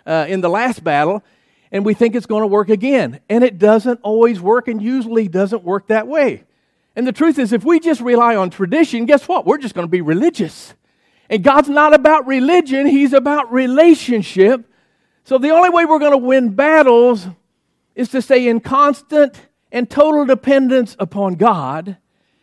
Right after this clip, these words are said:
And that really comes by staying in prayer, staying in communication with God.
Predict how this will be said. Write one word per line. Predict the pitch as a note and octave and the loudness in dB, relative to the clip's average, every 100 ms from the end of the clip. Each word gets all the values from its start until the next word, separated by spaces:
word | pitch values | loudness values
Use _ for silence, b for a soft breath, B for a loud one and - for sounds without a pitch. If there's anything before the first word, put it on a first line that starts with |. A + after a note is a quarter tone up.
| _ _ _ | _ _ _
And | C3+ | -2
that | E3 A#3 | 2 2
really | F#3+ G3+ E3+ | 2 2 2
comes | E3 G3 F#3 D3 | -2 -4 -6 -6
by | D3+ | -8
staying | C#3+ - D#3+ D3 | -6 -4 -4 -4
in | |
prayer, | C3+ A3 C4+ - _ _ _ _ | -6 -8 -10 -14 _ _ _ _
staying | - A3+ A#3 | -2 0 0
in | A3+ | -2
communication | A3 A3 C4+ B3+ - G#3+ G#3 - G3+ F3+ _ _ _ | -4 -4 -4 -4 0 0 0 -4 -4 -4 _ _ _
with | E3+ F3+ | -6 -4
God. | A3 B3 F3+ G#2+ | -2 -2 -4 -8